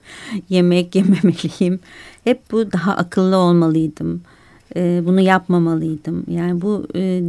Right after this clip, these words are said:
dille de ilgili bir şey sanki. Çok böyle utanç duymaya, e, seni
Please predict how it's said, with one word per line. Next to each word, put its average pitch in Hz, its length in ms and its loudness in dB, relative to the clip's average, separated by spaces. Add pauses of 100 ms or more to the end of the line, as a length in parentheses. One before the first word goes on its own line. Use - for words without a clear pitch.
dille 196 420 2
de 175 80 2
ilgili 160 500 0
bir 156 220 -2
şey 156 280 -6
sanki. 151 380 -4
Çok 165 320 -8
böyle 170 360 -4 (180)
utanç 175 460 0
duymaya, 170 680 -2
e, 165 400 -4 (520)
seni 170 380 2